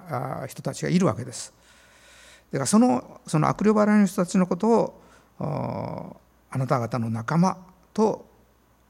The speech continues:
イエス様は言ってるわけです。そして、え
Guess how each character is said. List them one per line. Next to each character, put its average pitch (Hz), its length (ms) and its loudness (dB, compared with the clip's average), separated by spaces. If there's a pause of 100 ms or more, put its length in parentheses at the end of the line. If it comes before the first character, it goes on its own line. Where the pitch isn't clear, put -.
イ 147 40 -6
エ 127 40 -4
ス - 100 -2
様 135 140 0
は 170 60 2
言 117 60 -2
っ - 40 -12
て - 120 -12
る - 80 -10
わ 135 60 -12
け 135 80 -12
で - 80 -14
す。 - 220 -10 (1160)
そ 170 100 -4
し - 120 -6
て、 196 280 2 (340)
え 135 1000 -6